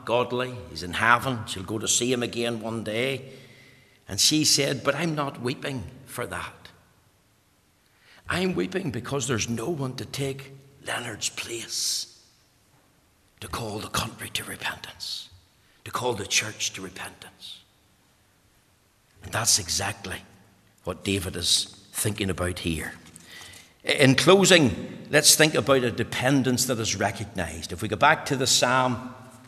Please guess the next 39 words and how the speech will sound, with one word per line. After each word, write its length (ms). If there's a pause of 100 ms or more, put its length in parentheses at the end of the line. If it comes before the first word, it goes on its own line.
(160)
there's 160
one 180
final 380
thought 320
I, 140
I 120
must 300
leave 260
with 220
you, 60
and 60
I 40
want 160
to 80
press 340
it 80
home. 420 (400)
Notice 280
the 100
words 420
at 120
the 60
start, 500 (400)
"Help, 340 (200)
Lord." 160 (760)
Can 140
you 100
see 320
that? 340 (720)
"Help, 640
Lord." 480 (1500)
You 80
see, 180
here's 420
a 40
dependence 760
that 160
David 320
recognized. 680